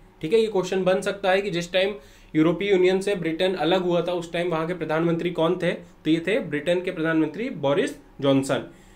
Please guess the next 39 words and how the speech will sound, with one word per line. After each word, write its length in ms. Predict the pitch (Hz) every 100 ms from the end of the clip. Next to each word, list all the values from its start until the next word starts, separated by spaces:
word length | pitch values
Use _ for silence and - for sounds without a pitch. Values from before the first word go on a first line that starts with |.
| - 151
नेक्स्ट 300 | 220 - 220
है, 160 | 202
जनता 400 | 151 156 160 214
दल 760 | 196 190 _ _ _ _ - 196
वरिष्ठ 300 | 156 180 180
नेता 220 | 165 -
अमरनाथ 560 | 151 175 180 160 175 -
शेट्टी 300 | 160 - 185
का 140 | 185
हाल 200 | 170 143
ही 100 | 165
में 80 | 170
निधन 280 | 160 143 175
हो 80 | 165
गया 160 | 170
है, 260 | 170 196 - - - 156
वो 60 |
अस्सी 520 | 196 - 160 - - 208
वर्ष 260 | 170 160
के 100 | 156
थे। 360 | - 120 - - - -
ये 120 | 165
किस 240 | 165 202 196
राज्य 240 | 196 190
के 60 | -
पूर्व 540 | 151 180 190 196 202 -
मंत्री 400 | 160 165 165 196
थे? 160 | 190 202
तो 100 | 175
ये 120 | 175
कर्नाटक 500 | 160 139 139 180 180
के 100 | 170
थे। 220 | 180 220 - - - - 151
नेशनल 360 | 165 170 226
बास्केटबॉल 680 | 196 175 175 208 185 185 185 165
एसोसिएशन 640 | 165 175 170 160 175 202
के 100 | 190
दिग्ग-, 640 | 160 156 156 - 175 -
दिग्गज 440 | 139 147 151 196